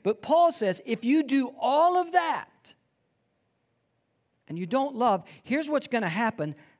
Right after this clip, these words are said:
That's gonna stop one day. It's gonna cease. It's not gonna go on for all eternity. The degree to which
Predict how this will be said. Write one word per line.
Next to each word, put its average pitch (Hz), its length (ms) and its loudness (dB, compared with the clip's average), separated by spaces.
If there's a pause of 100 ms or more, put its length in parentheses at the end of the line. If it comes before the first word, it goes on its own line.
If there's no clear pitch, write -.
That's 180 500 -6
gonna 190 280 -6
stop - 600 -14
one 87 280 -16
day. - 220 -18
It's 202 100 -6
gonna 226 220 -6
cease. - 580 -8 (320)
It's 294 200 -2
not 311 300 0
gonna 247 160 0
go 226 240 2
on 233 280 2
for 170 180 0
all 160 180 2
eternity. 117 600 -10 (3750)
The 196 100 0
degree 202 920 -2
to 269 220 -2
which 202 640 0